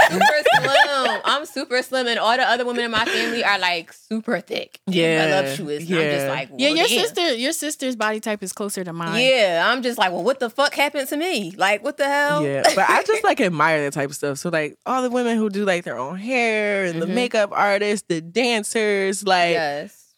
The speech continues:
Speaker 2: I love it. I admire it. You
Speaker 1: Mm-hmm.
Speaker 2: know?
Speaker 3: That's 'cause you're
Speaker 1: Yeah.
Speaker 3: not a hating ass bitch.
Speaker 2: Yeah.
Speaker 1: Period.
Speaker 3: Some people, some of y'all are really haters.
Speaker 1: <laughs>
Speaker 3: Some of y'all are really haters.
Speaker 2: I feel
Speaker 1: Yeah.
Speaker 2: like people are haters because they don't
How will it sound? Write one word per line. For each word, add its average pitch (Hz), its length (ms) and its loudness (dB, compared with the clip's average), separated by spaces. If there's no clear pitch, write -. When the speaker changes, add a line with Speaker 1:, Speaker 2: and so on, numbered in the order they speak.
Speaker 2:
I 311 160 4
love 254 400 2
it. 196 180 0
I 185 220 4
admire 175 440 2
it. 156 260 -4
You 175 160 -6
Speaker 1:
Mm-hmm. 220 60 0
Speaker 2:
know? 202 340 2
Speaker 3:
That's 330 160 2
'cause 262 160 2
you're 226 100 0
Speaker 1:
Yeah. 208 60 2
Speaker 3:
not 185 100 0
a 170 40 0
hating 175 280 -2
ass 156 160 -6
bitch. 165 480 -6
Speaker 2:
Yeah. 269 300 -2
Speaker 1:
Period. - 120 -6
Speaker 3:
Some 392 480 2
people, 311 480 2
some 403 220 2
of 440 80 2
y'all 294 240 4
are 233 100 2
really 247 240 0
haters. 220 640 -4
Speaker 1:
<laughs> - 60 -6
Speaker 3:
Some 320 220 -2
of 320 80 2
y'all 233 140 2
are 185 100 -2
really 240 240 0
haters. 254 460 -2
Speaker 2:
I 190 100 0
feel 381 80 -2
Speaker 1:
Yeah. 392 60 0
Speaker 2:
like 339 180 0
people 294 320 -4
are 220 160 0
haters 165 400 -4
because 160 380 -8
they 160 160 -8
don't 147 380 -8